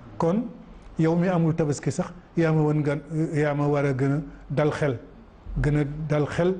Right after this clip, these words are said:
ñi nga xam ni am nañu tabaski. Ndax yaa ngi tabaski, xamuloo ndax Yàlla nangul na la wala déet. Te yow yent Yàlla Muhammad, Yàlla nangul na ko, kon nangul na la yow mi amul. Waaw, bismillah.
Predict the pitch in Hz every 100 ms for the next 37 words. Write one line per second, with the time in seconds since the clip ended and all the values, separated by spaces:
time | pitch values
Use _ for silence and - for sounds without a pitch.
0 | - - - 151 160 156 160 147 151 160
1 | 165 151 151 147 156 143 135 - - -
2 | - - 151 - - 156 160 151 156 165
3 | 170 170 185 - - - 151 151 147 139
4 | 143 143 143 147 147 143 143 143 139 135
5 | 135 127 - - - - 143 143 139 139
6 | 151 139 139 - 139 170 - - - 151
7 | 147 139 143 147 151 143 131 127 151 143
8 | 151 151 147 139 139 139 135 147 123 107
9 | - - - - - 123 117 123 143 127